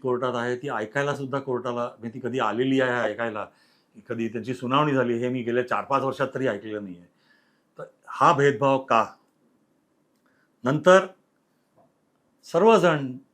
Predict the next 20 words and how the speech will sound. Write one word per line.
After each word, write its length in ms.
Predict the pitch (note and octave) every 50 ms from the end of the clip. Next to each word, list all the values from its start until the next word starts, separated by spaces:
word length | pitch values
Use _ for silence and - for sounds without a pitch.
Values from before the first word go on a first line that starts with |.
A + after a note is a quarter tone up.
| _
अभिव्यक्ती 560 | - B2 A#2+ F3+ G#3 G3+ F#3+ F3+ F#3 - F#3+
स्वातंत्र्य 580 | - - E3 C#3+ C3+ C#3 D#3 D3 C3+ C3+ C#3 C3 A#2+ A#2+ C#3+ - _ _ _ _ _ _ _ _ _ _ _ _ _ -
लोकांना 440 | A#2+ C3 C3+ D3+ D3+ D3+ D3 D3
आहे 480 | C#3 C3 A#2 A2 C#3 B2 G#2+ F#2 - - _ _ _ _ _ _ _ _ _ _ _ _ _ -
म्हणून 340 | - D3+ E3 F3+ F3+ E3+ D#3 - - _ _ _ _ _ _ _
फार 260 | - E3+ F#3+ F#3 D#3 D3 - - -
चर्चा 260 | D3+ C3+ - - D3
करतात, 320 | C3 C3 B2 - A#2+ A2+ A2 - _ _ _ _
खास 240 | - D3+ D#3+ D#3+ -
करून 300 | - C#3 C3 C#3+ C#3+ B2+
विरोधी 280 | A#2+ C3 D3 D3 D3
पक्ष 240 | D3 C3+ A#2+ - -
नेते. 500 | A#2+ A2+ G#2+ F2+ G2 F#2 F2+ - _ _ _ _ _ _ _ _ _ _ _ _ _ _ _ _ _ _ _ _ _ _ _ _ _ _ _
याबद्दल 540 | C3+ D#3 F#3+ G3 G3 F3 D3 D#3 F3 F3 D#3
तुम्हाला 280 | E3+ C#3+ D3+ D3+ D3+ D3+
विचार 300 | C#3 C3+ C3+ C#3+ C#3 C3
करण्यासारखी 440 | B2+ C3+ B2+ B2+ B2+ B2+ A2 B2 B2
एक 100 | A#2 G#2+
गोष्ट 260 | G#2+ G#2 G2+ - A2
आहे 200 | G2+ G2+ G#2